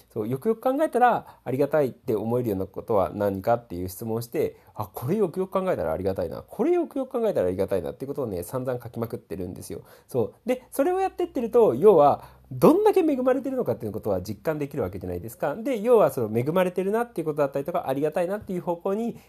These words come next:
えー、重力をかけるってことが、重力志向をかけていくことができるわけですよね。そう。で、そうすると、さらにあり-、あの、恵まれてることとか、ありがたいことだったりとか、えー、そういうことをどんどん引き寄せるっていうことに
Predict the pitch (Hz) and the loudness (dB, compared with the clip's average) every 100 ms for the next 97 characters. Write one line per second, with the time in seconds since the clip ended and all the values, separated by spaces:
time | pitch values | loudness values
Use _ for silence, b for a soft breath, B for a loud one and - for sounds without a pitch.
0 | B 123 107 117 131 113 - 90 117 113 | B -2 -2 0 0 0 -2 -4 -2 -4
1 | 95 - - 98 - - 85 - - 127 | -4 -8 -10 -10 -8 -4 -2 -4 -6 -4
2 | 127 117 - 101 90 120 95 - 80 80 | -2 -4 -2 -2 -2 -6 -6 -6 -6 -4
3 | 80 90 95 76 73 - 87 175 - 92 | -4 -6 -8 -8 -12 -8 -8 -8 -12 -20
4 | _ _ _ _ _ _ _ _ _ - | _ _ _ _ _ _ _ _ _ -2
5 | 120 - - 156 254 262 294 208 180 113 | -2 -2 -8 -2 0 2 0 4 4 4
6 | - 240 202 110 110 - 113 107 110 113 | 4 4 6 2 0 -2 -2 0 0 2
7 | 123 120 120 120 117 113 - 95 101 101 | 2 2 2 0 0 0 -2 0 2 2
8 | 101 90 85 85 - 82 92 120 87 B | 0 0 -4 -4 -4 -8 0 2 2 B
9 | B B - 104 101 90 85 - 147 139 | B B -4 -2 0 0 -2 0 0 0
10 | 113 101 101 82 - 110 110 85 - 82 | -2 0 -2 -4 -2 -2 -2 -6 -8 -10
11 | 95 87 82 | -8 -8 -10